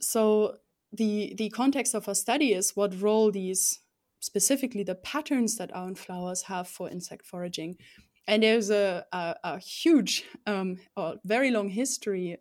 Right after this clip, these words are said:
uh, to this study that started in the late eighteenth century, where, um, um, the first suggestions were made that flower patterns can actually help insects find the nectar on a flower. And that has also led to the term nectar guides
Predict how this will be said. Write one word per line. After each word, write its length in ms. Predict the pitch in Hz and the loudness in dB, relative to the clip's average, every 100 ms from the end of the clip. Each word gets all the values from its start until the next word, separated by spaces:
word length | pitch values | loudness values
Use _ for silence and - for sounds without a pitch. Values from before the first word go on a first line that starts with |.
| - | -10
uh, 220 | 180 170 - - | -10 -8 -8 0
to 220 | 262 262 | 4 4
this 380 | 208 175 - - _ _ _ _ | 2 0 -2 -2 _ _ _ _
study 500 | - - 262 262 208 | -4 2 4 4 2
that 160 | 180 180 | 0 -2
started 400 | - 196 185 185 | -2 -4 -4 -6
in 80 | |
the 80 | 185 | -6
late 240 | 175 160 - | -4 -4 -2
eighteenth 420 | 180 285 220 190 | -2 0 -2 -4
century, 520 | - 180 180 - 180 | -4 -6 -6 -8 -8
where, 380 | 175 180 175 175 | -6 -4 -4 -6
um, 340 | 180 170 170 208 _ - _ _ _ _ - | -8 -8 -10 -12 _ -20 _ _ _ _ -10
um, 260 | 180 175 | -6 -4
the 100 | 170 | -6
first 480 | 180 - 240 302 - | -6 0 2 2 0
suggestions 600 | 208 190 196 - 196 185 | -4 -2 -2 -2 -8 -10
were 100 | 190 | -8
made 340 | 185 180 170 - | -6 -6 -8 -10
that 120 | 180 | -14
flower 320 | 180 196 202 220 | -12 -4 -2 -2
patterns 480 | 220 202 208 208 | -4 -8 -6 -6
can 160 | - 180 - | -6 -10 -10
actually 400 | 190 - 180 175 | -8 -8 -10 -10
help 300 | - 233 233 | -4 -4 -4
insects 500 | 208 208 185 180 - | -6 -4 -6 -6 -8
find 400 | - 196 180 170 - - | -6 -6 -6 -8 -12 -12
the 100 | 185 | -6
nectar 540 | 190 226 - 185 165 | -4 -6 -6 -8 -8
on 120 | 180 170 | -10 -12
a 60 | |
flower. 460 | 151 165 151 160 180 _ _ _ _ - | -10 -10 -10 -10 -14 _ _ _ _ -8
And 240 | 175 175 | -6 -4
that 140 | 185 185 | -4 -4
has 160 | 190 | -4
also 260 | 196 196 196 | -2 -4 -4
led 220 | 180 196 | -4 -4
to 200 | - - | -6 -8
the 120 | 190 | -8
term 360 | 190 196 190 180 | -8 -8 -6 -6
nectar 340 | 190 - 180 170 | -8 -8 -12 -4
guides 520 | 202 233 185 - - | 0 0 0 -4 -6